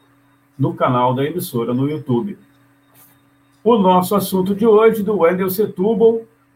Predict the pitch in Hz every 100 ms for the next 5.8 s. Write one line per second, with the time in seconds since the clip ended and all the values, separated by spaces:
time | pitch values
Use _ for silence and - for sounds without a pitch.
0 | - 131 165 135 190 226 240 233 180 196
1 | 190 123 110 - _ _ _ 127 147 180
2 | 180 - 185 185 175 - - 214 220 214
3 | 143 165 202 202 196 - 214 143 214 220
4 | 214 180 208 196 175 202 196 - _ _
5 | _ _ _ - 220 165 104